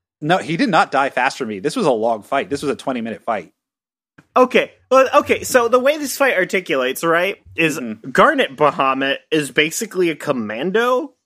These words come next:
Speaker 1: Yep.
Speaker 2: He'll do, uh, a, just a fuckload of damage to your dudes, and the other guy is just,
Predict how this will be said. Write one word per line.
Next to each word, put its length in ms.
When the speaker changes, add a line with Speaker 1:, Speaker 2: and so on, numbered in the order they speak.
Speaker 1:
Yep. 220
Speaker 2:
He'll 200
do, 400
uh, 260
a, 60
just 240
a 100
fuckload 720
of 80
damage 440
to 80
your 120
dudes, 460
and 280
the 180
other 240
guy 420
is 160
just, 380